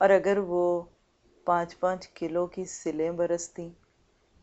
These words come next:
क्या होता? मैं दुबई में थी तो मुझे किसी ने बताया कि बहुत बड़ी-बड़ी buildings वहाँ बनती हैं। साथी थी तो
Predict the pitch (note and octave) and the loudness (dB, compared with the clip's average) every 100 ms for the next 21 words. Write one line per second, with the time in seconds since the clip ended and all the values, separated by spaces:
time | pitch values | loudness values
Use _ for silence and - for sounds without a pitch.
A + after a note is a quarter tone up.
0 | - E3+ E3+ E3+ D3+ - E3 _ _ _ | -20 -16 -12 -10 -12 -16 -20 _ _ _
1 | D#3 E3 D#3 - F3 D#3+ F#3 A3 G3+ - | -4 -2 -2 -4 -4 2 2 4 -2 -2
2 | G3 G3 F3+ D#3+ E3+ E3+ - E3 D#3 E3 | -4 -2 -4 -2 -4 -6 -16 -10 -6 -4
3 | D#3+ D#3 D#3 D#3 D#3 C#3+ _ _ _ _ | 0 0 0 -4 -6 -6 _ _ _ _
4 | _ _ _ _ - F#3 G3 G#3 F#3+ F#3 | _ _ _ _ -20 -12 -8 -4 0 0
5 | F#3 F3 E3 D#3+ D#3+ F3+ F3 E3+ E3 D#3+ | 2 0 -2 -4 -4 -6 -6 -6 -4 -4
6 | D3+ - F#3+ F3 - _ _ _ _ _ | -6 -8 -4 -4 -8 _ _ _ _ _
7 | _ _ - F3+ F3 G#3 G3 G3 F#3+ | _ _ -4 -2 0 -4 -6 -6 -2